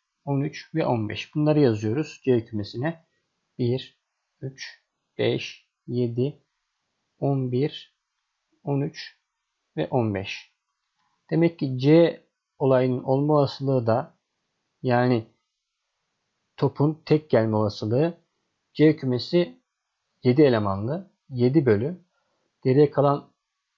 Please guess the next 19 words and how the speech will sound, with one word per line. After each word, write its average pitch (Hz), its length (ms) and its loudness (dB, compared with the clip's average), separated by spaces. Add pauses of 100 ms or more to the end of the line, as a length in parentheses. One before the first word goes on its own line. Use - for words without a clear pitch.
(120)
top 147 200 -2
sayısı 127 380 -2
da 123 300 0 (1000)
on 143 160 2
üçtü, 156 420 -4 (340)
yedi 131 240 2
bölü 143 140 2
on 131 120 4
üçtür. - 260 -8 (880)
Bize 156 140 4
istenen 170 460 0 (420)
her 165 180 2
üçünün 143 380 -4
de 185 240 -2 (360)
gerçekleşme 143 640 -2
olasılığıdır. 131 600 -4 (1080)
Bu - 140 -2
olasılıkları - 420 0
çarpıyoruz. 139 640 -2